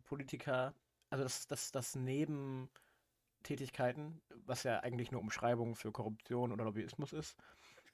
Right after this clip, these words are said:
äh, halt, äh, stark überwacht werden und im Zweifel verboten.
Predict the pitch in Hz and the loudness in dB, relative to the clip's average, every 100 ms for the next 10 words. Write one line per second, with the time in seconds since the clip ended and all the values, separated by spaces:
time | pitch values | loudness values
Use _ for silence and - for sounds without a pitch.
0 | - 135 131 127 135 135 - _ - 131 | -2 4 6 6 6 2 -2 _ 0 4
1 | 113 - 147 135 127 - - 120 117 147 | 4 4 8 8 8 0 0 4 6 6
2 | - 147 147 160 165 - 135 113 - 131 | 6 6 6 6 0 -2 -4 -2 2 2
3 | 123 123 107 110 - | 2 -4 -2 -2 -4